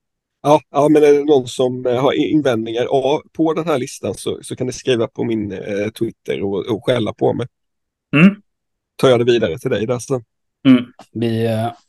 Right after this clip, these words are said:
Speaker 2: diskuterar det under våra grymt effektiva redaktionsmöten.
Speaker 1: Ja.
Speaker 2: Ja,
Speaker 1: Eh,
Speaker 2: ja,
Speaker 1: var
Speaker 2: men
Speaker 1: det någon i dagens, eh, lag som du tänker är potentiell om vi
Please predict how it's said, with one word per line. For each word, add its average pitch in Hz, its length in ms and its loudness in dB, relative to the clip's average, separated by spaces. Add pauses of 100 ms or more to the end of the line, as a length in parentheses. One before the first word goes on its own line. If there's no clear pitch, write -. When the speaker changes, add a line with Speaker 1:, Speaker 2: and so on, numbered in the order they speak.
Speaker 2:
diskuterar 110 500 -2
det 107 120 -2
under 107 300 -4
våra 113 420 -2
grymt 123 720 -2
effektiva 104 640 -4
redaktionsmöten. 110 880 -4 (840)
Speaker 1:
Ja. 123 200 -4 (920)
Speaker 2:
Ja, 214 240 8
Speaker 1:
Eh, 151 60 8
Speaker 2:
ja, 160 80 6
Speaker 1:
var 180 100 8
Speaker 2:
men 180 100 2
Speaker 1:
det 208 60 6
någon 175 100 6
i - 240 -8 (160)
dagens, 151 760 -2
eh, 180 560 -6 (460)
lag 127 420 0
som 135 280 -6
du 135 200 -4
tänker 123 420 -2
är 123 140 2
potentiell 120 680 -2
om 127 140 0
vi 127 200 -6